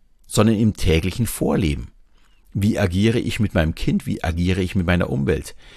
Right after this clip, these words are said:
Kinder kopieren nun mal ihre Eltern. Und das, da ist vollkommen egal, ob das, was sie sehen, gut oder schlecht ist. Wer zu Hause vor allem die Füße hochlegt und Promi Big Brother schaut, der kann nicht erwarten, dass die Kinder Selbstinteresse haben, sich weiterzuentwickeln.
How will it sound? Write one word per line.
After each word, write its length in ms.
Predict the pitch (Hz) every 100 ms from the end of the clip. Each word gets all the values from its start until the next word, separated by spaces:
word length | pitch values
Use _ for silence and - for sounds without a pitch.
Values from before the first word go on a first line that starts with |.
| -
Kinder 440 | - 117 117 123 143
kopieren 540 | - 101 - 92 85
nun 120 | 95
mal 100 | 90
ihre 220 | 92 90 95
Eltern. 340 | 120 69 - - - - - _ _ - _ - _ - - - - -
Und 180 | 101 92
das, 220 | 80 -
da 120 | 90
ist 100 | 85
vollkommen 380 | - 127 127 104
egal, 420 | 82 82 113 92 - -
ob 180 | - -
das, 200 | 92 -
was 160 | 80 -
sie 80 | 73
sehen, 340 | 87 78 69
gut 240 | 101 110
oder 120 | 110 107
schlecht 300 | 151 - -
ist. 220 | - - _ _ _ - - - - - -
Wer 160 | - 87
zu 180 | - 82
Hause 220 | 110 127
vor 160 | - 76
allem 160 | 95
die 80 | 85
Füße 340 | - 175 - 98
hochlegt 360 | 87 82 -
und 140 | 87 78
Promi 260 | 104 160
Big 160 | - -
Brother 320 | 73 73 67
schaut, 400 | - 58 - - - - - -
der 80 | 104
kann 260 | - 92
nicht 160 | 92 -
erwarten, 460 | 76 67 71 - 71
dass 140 | -
die 100 | -
Kinder 280 | - 98 78
Selbstinteresse 760 | 85 101 - 120 69 73 69 64
haben, 200 | 69 73
sich 180 | -
weiterzuentwickeln. 720 | 58 - 76 80 71 - -